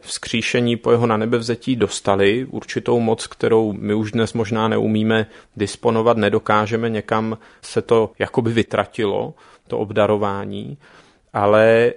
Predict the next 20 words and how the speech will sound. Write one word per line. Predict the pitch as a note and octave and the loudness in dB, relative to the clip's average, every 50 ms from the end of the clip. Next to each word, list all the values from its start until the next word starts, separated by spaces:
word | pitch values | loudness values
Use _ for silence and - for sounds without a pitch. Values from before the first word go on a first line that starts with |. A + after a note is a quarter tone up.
| - | -4
někdy | - B2 A2 G#2 B2 C3+ | -6 -6 -4 -4 -4 -2
to | - - - | 0 0 0
očekávání, | C#3 - - D3 - D3 C3+ C3+ C3+ C#3 C#3 C#3+ D3 C#3 | 0 0 -2 -2 0 2 2 2 2 0 -2 -2 -4 -4
že | C3 C#3 | -4 -4
by | C#3+ D3 D3 C#3+ C3+ B2 | -4 -4 -4 -4 -4 -6
jsme | - - B2+ B2 B2 | -10 -8 -8 -6 -4
to | C#3 | -4
měli | A#2+ A2 G#2+ A#2 D#3 F#3+ | -2 0 0 0 2 0
umět, | F3+ C#3+ A#2+ G#2+ G2+ F#2+ G2 | 0 0 -2 -2 -4 -6 -6
že | G2 G2+ G2 | -8 -8 -8
by | G2+ A2 G#2+ | -6 -6 -6
to | - - A2 | -6 -6 -4
bylo, | G#2 A2 A#2 C3+ C3+ C3 - | -2 0 0 0 0 -2 -2
měla | - A#2 A2 A2+ C#3 F3 | -4 -4 -2 0 0 0
být | E3 C3 A#2 A2 | -2 -4 -6 -6
naše | G#2+ G#2 - - A#2 | -6 -6 -6 -8 -10
schopnost, | - - - G#2+ - - G#2+ G2+ G#2+ - - - - - - _ _ - | -10 -10 -10 -12 -10 -10 -12 -12 -12 -14 -16 -20 -20 -20 -20 _ _ -4
nás | A2+ G#2+ A2+ A2 | -2 -2 -2 -2
může | A#2+ B2+ B2 D3 D3 | -4 -4 -2 -2 0
paralyzovat. | - C3 A#2+ B2 A#2+ A#2 G#2+ - G2+ F2+ F2 F2+ _ _ | 2 2 2 2 2 0 0 -2 -4 -6 -6 -8 _ _